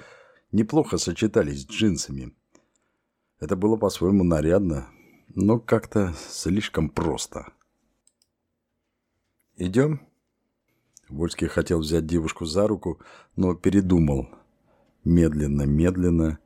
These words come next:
его рука опустилась вниз. Он справился с секундной заминкой и произнёс:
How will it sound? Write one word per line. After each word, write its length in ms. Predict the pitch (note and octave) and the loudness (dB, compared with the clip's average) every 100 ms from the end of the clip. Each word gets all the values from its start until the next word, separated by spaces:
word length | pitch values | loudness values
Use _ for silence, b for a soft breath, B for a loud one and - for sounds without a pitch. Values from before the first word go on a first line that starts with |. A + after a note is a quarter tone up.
| _ _ - | _ _ -2
его 280 | D#2 D2 | 0 0
рука 420 | D2 C#2 D#2 D2+ - | 0 0 0 -2 -4
опустилась 760 | - - - - D2+ C2+ - - | -8 -6 -6 -4 -4 -2 -6 -2
вниз. 460 | C#2+ C2 B1+ - _ _ _ _ _ _ _ b b b b b b _ _ _ _ _ _ | -2 -2 -4 -8 _ _ _ _ _ _ _ b b b b b b _ _ _ _ _ _
Он 200 | G#2+ A2+ | 2 2
справился 640 | - C3 G#2 D#2+ - F2+ | 2 0 2 2 0 0
с 80 | D#2 | 0
секундной 600 | - E2 - F2+ D2 D#2+ | 0 0 2 2 4 2
заминкой 640 | C#2+ D#2+ F#2 A#2 - G#2+ | 2 2 4 4 4 0
и 180 | F2+ E2+ | 2 0
произнёс: 840 | F#2 - E2 D2 C#2 B1+ - - | -2 2 2 2 -2 -6 -8 -12